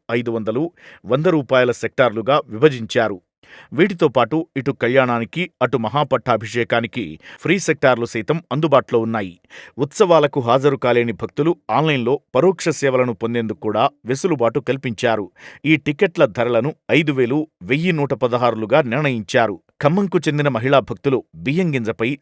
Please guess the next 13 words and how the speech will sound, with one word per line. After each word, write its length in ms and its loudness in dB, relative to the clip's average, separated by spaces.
శ్రీరామ 540 2
నామాన్ని 420 0
రాసి 260 -4
రోటితో 440 4
ఒలిచిన 280 -2
కోటి 280 0
తలంబ్రాలను 580 2
గురువారం 400 4
భద్రాచలం 640 0
శ్రీ 160 -2
సీతారామచంద్రస్వామి 1040 -2
దేవస్థానంలో 640 -2
అందజేశారు. 680 -2